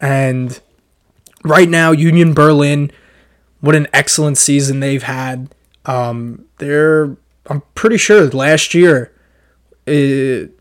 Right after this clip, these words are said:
was their first year in the Bundesliga, and now they're gonna be finishing in Champions League, possi-, possibly. It's an amazing stuff, amazing stuff from the club.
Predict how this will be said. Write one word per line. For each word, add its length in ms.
was 280
their 100
first 400
year 480
in 360
the 60
Bundesliga, 840
and 420
now 280
they're 220
gonna 220
be 300
finishing 500
in 140
Champions 460
League, 200
possi-, 420
possibly. 640
It's 100
an 80
amazing 400
stuff, 400
amazing 400
stuff 260
from 200
the 40
club. 440